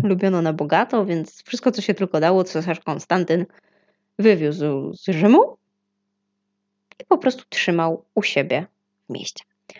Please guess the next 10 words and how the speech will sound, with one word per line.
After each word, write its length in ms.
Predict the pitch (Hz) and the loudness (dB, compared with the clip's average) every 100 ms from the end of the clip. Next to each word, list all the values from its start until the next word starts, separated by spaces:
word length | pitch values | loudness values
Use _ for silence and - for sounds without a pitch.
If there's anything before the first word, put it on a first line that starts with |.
| - _ - | -20 _ 0
No 80 | 220 | 2
ale 120 | 202 | 4
dobra, 200 | 82 - _ _ _ _ _ _ - | 0 -4 _ _ _ _ _ _ -2
o 80 | 269 | 0
Bizancjum 440 | 247 214 220 214 190 | 2 2 2 0 -4
będzie 180 | 185 | -4
kiedy 200 | 175 196 | -6 -2
indziej. 420 | 220 254 214 214 - _ _ _ 214 | 0 4 4 2 -4 _ _ _ -2
Rzym 220 | 220 - | 0 0
upada, 520 | - 196 214 190 - | 0 2 2 0 -4